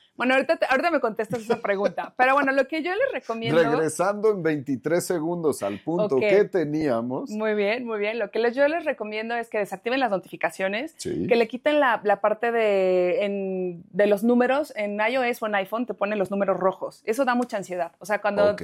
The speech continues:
Speaker 1: tengo trescientos mail sin leer, tengo treinta WhatsApp sin leer, de verdad pónganse horarios. A mí me sirve porque
Speaker 2: Ese soy yo.
Speaker 1: soy una, ¿qué? ¿Los
Speaker 2: Del
Speaker 1: tienes
Speaker 2: ro-,
Speaker 1: en
Speaker 2: el
Speaker 1: rojos?
Speaker 2: rojito, yo tengo que terminar en cero, o sea, no tiene que haber notificaciones pendientes.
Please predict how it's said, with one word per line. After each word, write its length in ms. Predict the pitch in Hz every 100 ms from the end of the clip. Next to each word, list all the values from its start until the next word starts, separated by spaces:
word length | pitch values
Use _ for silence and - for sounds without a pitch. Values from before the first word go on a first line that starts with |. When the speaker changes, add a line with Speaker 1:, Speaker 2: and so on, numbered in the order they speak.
| 160
Speaker 1:
tengo 220 | 277 302
trescientos 400 | - 269 262 269
mail 140 | 254 240
sin 120 | 247
leer, 220 | 202 180
tengo 440 | - 262 294 302 294 - _ -
treinta 320 | 269 262 233
WhatsApp 380 | 247 240 226 -
sin 160 | 226
leer, 80 | 196 185 - _ _ _ _
de 140 | - 262
verdad 380 | 269 269 294 294
pónganse 400 | 294 294 302 247
horarios. 320 | 214 208 233
A 100 | 233
mí 140 | 254 311
me 120 | 381
sirve 300 | - 262 262
porque 280 | 254 220 202 190
Speaker 2:
Ese 20 |
soy 260 | - 113 110
yo. 200 | 110 110 - _
Speaker 1:
soy 220 | - 285
una, 160 | 339 330 208
¿qué? 300 | 214 196 170 -
¿Los 160 | 202
Speaker 2:
Del 200 | 208 214
Speaker 1:
tienes 240 | 107 120 110
Speaker 2:
ro-, 60 |
Speaker 1:
en 40 | 123
Speaker 2:
el 40 | 117
Speaker 1:
rojos? 260 | 127 110
Speaker 2:
rojito, 360 | - 156 160 135
yo 220 | 123 147
tengo 200 | 160 156
que 120 | 156 147
terminar 560 | 147 131 120 117 135
en 120 | 139
cero, 300 | 117 127 127
o 40 | 107
sea, 200 | - 107
no 180 | 120 127
tiene 260 | 139 139 127
que 80 |
haber 180 | 123 123
notificaciones 840 | 120 107 92 92 87 95 - 110 113
pendientes. 600 | - 98 95 104 - -